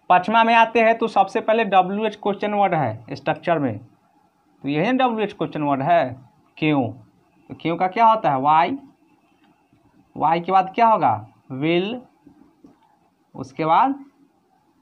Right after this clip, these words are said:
पवन, उसके बाद वी वन चाहिए हमको, speak English। छठा नंबर में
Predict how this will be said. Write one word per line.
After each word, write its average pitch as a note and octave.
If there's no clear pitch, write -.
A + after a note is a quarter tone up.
पवन, F3
उसके -
बाद C3+
वी D#3
वन F#3+
चाहिए F#3
हमको, F#3
speak F#3+
English। C#3
छठा F#3
नंबर A#3
में A3+